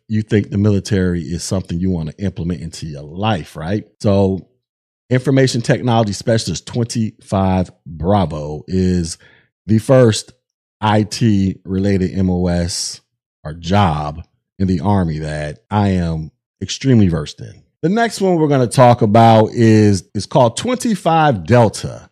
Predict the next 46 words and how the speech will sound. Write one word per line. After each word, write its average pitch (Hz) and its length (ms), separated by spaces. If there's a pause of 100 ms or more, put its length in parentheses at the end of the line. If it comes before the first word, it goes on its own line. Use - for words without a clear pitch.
and 104 120
this 185 180
is 165 260
Cyber 170 840
Network 120 760
Defender. 85 840
This 185 300
particular 160 600
M 131 200
O 120 160
S 98 560 (140)
had 107 240
just 156 420
got 143 320
started, 110 800 (160)
I 98 60
wanna 175 320
say 156 300
about 131 380
two 175 260
years 151 520
before 131 460
I 123 60
actually 123 360
got 113 420
out 110 320
of 98 200
the 87 80
military. 78 720 (460)
As 87 140
a 92 60
matter 123 240
of 110 80
fact, 135 400
when 104 160
I 120 80
was 107 220
in 160 200
the 139 80
military, 92 640
they 104 140
were, 117 100
like, 117 220
heavily 131 400
recruiting 113 560
us 90 440